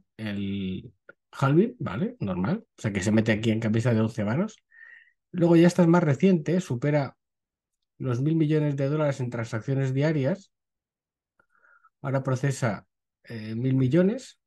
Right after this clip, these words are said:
el token digital J P M Coin. Considera un deposit token basado en la blockchain para liquidaciones transfronterizas más rápidas y una versión minorista. O sea, que se va a meter en transacciones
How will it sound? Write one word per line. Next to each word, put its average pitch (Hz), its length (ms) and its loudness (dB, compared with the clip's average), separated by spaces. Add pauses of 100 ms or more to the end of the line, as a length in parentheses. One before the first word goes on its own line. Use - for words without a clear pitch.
(120)
el 117 180 -10
token 120 280 -4
digital 120 380 -2
J 120 280 -2
P 120 80 -2
M 117 180 0
Coin. 180 380 0 (1040)
Considera 143 640 0 (140)
un 156 200 -2
deposit 156 460 -2
token 170 380 0
basado 139 320 0
en 143 80 0
la 139 60 0
blockchain 143 400 -4
para 135 200 -2
liquidaciones 123 560 -4
transfronterizas 131 920 -4
más 131 200 -2
rápidas 156 480 0
y 135 80 -4
una 143 140 0
versión 143 340 -2
minorista. 107 720 -4
O - 560 -20
sea, 120 200 -2
que 120 100 0
se 135 120 0
va 151 100 4
a - 20 6
meter 131 460 2 (360)
en 123 220 -4
transacciones 120 760 -4